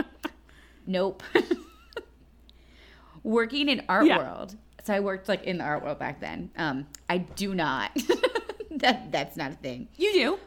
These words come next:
Speaker 1: Own several
Speaker 2: Yeah.
Speaker 1: pieces of art. That I do, because I love art. Um, go to at least c-, three <laughs> countries per year. I don't know who I thought I was gonna be in five years,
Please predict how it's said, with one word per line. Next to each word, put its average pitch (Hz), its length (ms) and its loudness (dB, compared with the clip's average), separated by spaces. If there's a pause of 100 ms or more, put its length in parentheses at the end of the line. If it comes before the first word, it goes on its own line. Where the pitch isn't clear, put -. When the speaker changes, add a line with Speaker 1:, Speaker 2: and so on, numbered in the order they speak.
(160)
Speaker 1:
Own 269 240 4
several 277 280 4
Speaker 2:
Yeah. 302 60 -6
Speaker 1:
pieces 240 300 -2
of 294 160 -2
art. 147 320 -2 (600)
That 190 220 6
I 240 80 4
do, 147 380 0 (340)
because 208 220 2
I 185 100 4
love 151 180 2
art. 131 320 -4 (680)
Um, 180 360 4
go 214 140 2
to 220 160 4
at 233 160 6
least 240 340 0
c-, 554 220 4
three 330 220 8
<laughs> - 20 -8
countries 208 540 2
per 208 200 0
year. 175 540 0 (1400)
I 269 40 4
don't 330 120 12
know 415 320 8 (240)
who 349 140 12
I 381 200 12
thought 339 200 12
I 320 60 10
was 311 180 4
gonna 262 180 -2
be 226 260 0
in 262 120 0
five - 340 4
years, 381 1040 2